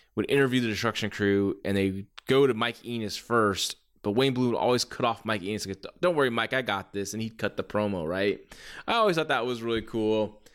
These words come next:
And then they showed up in, like, W C W in February of nineteen ninety when Arn was hurt and they needed someone to replace. So there, there,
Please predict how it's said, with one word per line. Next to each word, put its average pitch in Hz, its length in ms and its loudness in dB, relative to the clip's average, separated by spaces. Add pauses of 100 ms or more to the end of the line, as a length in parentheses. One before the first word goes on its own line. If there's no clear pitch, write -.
(260)
And 139 140 2
then 156 80 2
they 160 120 4
showed 170 180 4
up 165 80 -2
in, 151 60 -2
like, 127 260 -4 (340)
W 165 340 2
C 156 180 -4
W 139 760 2 (220)
in 107 260 2
February 127 560 2
of 107 80 -2
nineteen 117 380 -2
ninety 117 400 0
when 95 320 -4 (300)
Arn 127 360 2
was 123 180 -2
hurt 117 580 2
and 85 340 -4 (1000)
they 95 120 0
needed 117 260 0
someone 117 420 -2
to 104 60 -2
replace. 107 480 0
So 107 100 0
there, 120 300 0
there, 117 200 0